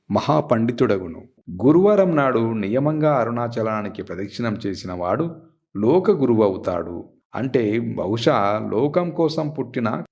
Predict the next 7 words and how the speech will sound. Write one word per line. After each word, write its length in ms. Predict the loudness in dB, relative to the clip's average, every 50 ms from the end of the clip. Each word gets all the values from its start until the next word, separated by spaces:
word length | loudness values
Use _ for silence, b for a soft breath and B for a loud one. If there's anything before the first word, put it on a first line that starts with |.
| _ -2
కారణజన్ముడే 880 | 0 0 2 4 4 4 2 2 2 0 0 0 -2 0 0 0 0 0
తప్ప 340 | -4 -8 -12 -10 -8 -6 -6 -4 -6 -6 -8 -10 -12 -10 -8
కర్మ 280 | -6 -4 -2 0 0
అనుభవించడానికి 880 | 0 0 0 0 0 0 -2 -2 -4 -4 -4 -4 -4 -4 -4 -4 -4 -4
పుట్టిన 440 | -4 -4 -6 -8 -6 -6 -6 -6 -2
జన్మ 360 | -2 -2 -2 0 0 0 0
కాదిది. 640 | 0 0 -2 -2 -2 -4 -8 -8 -10 -10 -12 -16